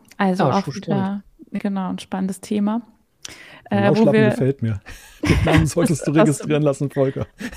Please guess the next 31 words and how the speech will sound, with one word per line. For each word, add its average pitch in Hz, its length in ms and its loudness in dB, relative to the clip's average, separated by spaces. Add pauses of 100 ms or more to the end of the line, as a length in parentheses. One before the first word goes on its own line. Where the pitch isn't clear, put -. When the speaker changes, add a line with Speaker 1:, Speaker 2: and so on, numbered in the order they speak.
(300)
Speaker 2:
Ich 175 120 6
glaub, 196 180 6
das 202 140 6
ist 196 80 4
Speaker 1:
Dann 190 80 2
Speaker 2:
ganz 190 240 2
ehrlich, 208 360 6
da 190 120 4
muss 196 180 4
ich, 185 200 -4
da, 170 140 2 (220)
also 165 200 2
das 160 180 -2
ist 190 120 -4
nicht 202 140 -2
von 170 160 0
mir, 190 200 2
das - 180 0
hat - 120 -4
mal, 151 720 0 (140)
äh, - 20 -10
ein 156 160 -8
Kumpel 175 320 -4
von 143 220 -2
mir 139 140 -2
benutzt, 135 760 -6
äh, - 140 -8
schon 156 220 -4
in 147 80 -4
der 143 80 0
Grundschule. 135 580 -4